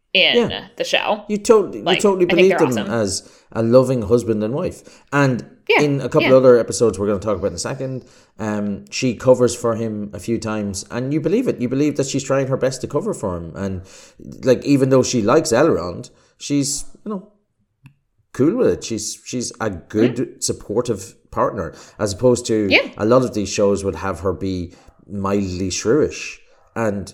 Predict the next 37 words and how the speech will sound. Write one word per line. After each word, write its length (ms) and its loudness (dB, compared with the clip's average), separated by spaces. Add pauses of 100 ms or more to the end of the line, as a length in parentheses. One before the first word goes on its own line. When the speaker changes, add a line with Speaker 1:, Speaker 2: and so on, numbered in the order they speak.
Speaker 2:
she's 180 -10
not. 180 0
Speaker 1:
Mm-hmm. 200 -4
Speaker 2:
She's 380 -8
nice. 500 -8
Yeah, 140 0
I 80 6
Speaker 1:
No. 80 4
Speaker 2:
would. 140 -2 (200)
I 120 -16
mean, 280 -12
Speaker 1:
Yeah. 140 0
Speaker 2:
I 20 -8
wish 220 -6
I'd 120 2
have 80 2
married 280 -2
her. 160 -16 (2000)
Speaker 1:
Yeah, 300 0
same. 340 -2
She's 160 -8
great. 300 2 (320)
Let's 120 -6
all 120 0
marry 220 -4
her. 120 -10 (540)
Disa. 420 0 (880)
One, 340 4
one 240 2
person 460 8
that 160 2
you 80 -4
should 180 -6
marry 300 -2
in 160 0
the 120 0
show. 400 -4